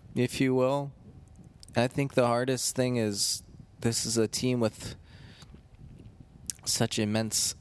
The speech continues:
talent and, uh, potential. And outside of getting another bullpen arm,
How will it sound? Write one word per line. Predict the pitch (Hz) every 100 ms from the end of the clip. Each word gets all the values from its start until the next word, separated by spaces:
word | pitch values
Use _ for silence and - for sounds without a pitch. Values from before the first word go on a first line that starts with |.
| - - - -
talent | 123 117 117 92 - - - - - - - - -
and, | 107 104 101 101 101
uh, | 98 95 95 95 107 - - -
potential. | 117 - 123 135 - 104 98 123 - - - - - - - - - - - -
And | 117
outside | 113 113 - 143 135
of | 123
getting | 131 123 120
another | 117 113
bullpen | 98 110 117 - 120
arm, | 98 95 104 110